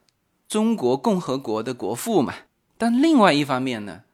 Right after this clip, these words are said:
其实孙中山和美国的关系是，我现在先总结一句话叫非常密切，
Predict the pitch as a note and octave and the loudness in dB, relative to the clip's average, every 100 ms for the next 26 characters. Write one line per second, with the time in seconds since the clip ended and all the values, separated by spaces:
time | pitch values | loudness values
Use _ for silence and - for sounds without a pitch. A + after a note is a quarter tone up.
0 | _ _ _ _ _ - - G#3+ A3 G#3+ | _ _ _ _ _ -12 -6 -4 -2 0
1 | A3+ A#3 A#3 A#3+ A#3+ D3+ C#3 A2+ A#2 D3+ | 2 2 2 0 0 0 0 -2 0 -2
2 | E3+ - G3+ G3+ A3 A3 A3 E3+ - D#3 | -2 -2 0 0 0 -4 -4 -6 -6 -4
3 | B2+ G#2+ A2 _ _ _ _ _ - D3 | -4 -4 -6 _ _ _ _ _ -4 -2
4 | F3 A3 A3 B3+ A#3+ D3+ A#2+ A#2+ F3+ A3+ | 2 2 4 2 4 4 4 4 4 4
5 | A3 G3+ A3+ F3+ F3+ E3 B3 B3+ - A#2+ | 0 0 0 0 -2 -4 -4 -4 -4 -4
6 | C#3 C#3 G#2+ A2 - | -2 -4 -6 -8 -12